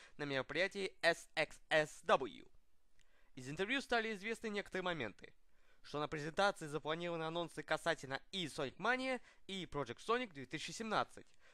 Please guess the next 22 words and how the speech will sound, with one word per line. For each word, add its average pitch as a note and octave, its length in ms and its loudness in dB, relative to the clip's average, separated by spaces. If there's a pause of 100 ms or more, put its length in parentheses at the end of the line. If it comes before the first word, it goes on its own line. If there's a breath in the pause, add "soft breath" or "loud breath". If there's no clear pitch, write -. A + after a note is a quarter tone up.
(100)
Подробнее C#3 400 0
об B2+ 100 2
этом G#3+ 240 2
расскажет E3+ 460 0
Такаши D3 500 -2
Идзука. E3+ 560 -8 (640 soft breath)
Аарон A3 220 0
сообщает, C3+ 540 2 (260 soft breath)
что - 160 -6
фанаты E3+ 360 -2
получат D#3 400 -4
множество C3+ 680 2
новой A#2 260 -6
информации B3 760 -2 (100)
по G3+ 100 6
обеим A#2+ 420 2
играм. G#2+ 420 -6 (500 soft breath)
Также E3 200 -2
сообщается, D#3+ 580 2
что - 220 -8
с - 100 -20
мероприятия A3 800 2